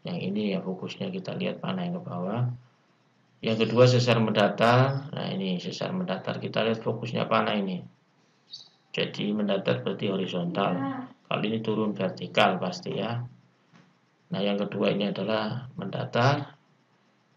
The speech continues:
nah, ya lurus. Ya, ini kita lihat panahnya, Cak. Jadi melihat gambar ini mirip, tapi kita lihat panahnya menjadi berbeda ya kan. Yang ketiga adalah sesar turun biasa pada arah tak tentu. Nah ini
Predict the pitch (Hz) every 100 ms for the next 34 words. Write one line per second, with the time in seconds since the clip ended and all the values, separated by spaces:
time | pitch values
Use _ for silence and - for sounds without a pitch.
0 | _ _ _ _ _ - - 123 123 -
1 | - - 107 107 131 - - - - -
2 | - - - - - - - - - -
3 | 104 98 101 104 92 87 85 - - -
4 | 107 113 113 110 - 110 123 151 151 156
5 | 165 156 151 151 - 156 143 127 113 -
6 | - 98 90 107 127 104 101 101 101 95
7 | 135 98 110 95 107 123 - _ _ _
8 | _ _ _ _ _ 123 123 135 170 156
9 | 139 143 139 143 135 147 139 120 117 135
10 | 127 123 120 117 120 120 120 - 123 123
11 | 120 113 95 90 90 87 87 113 127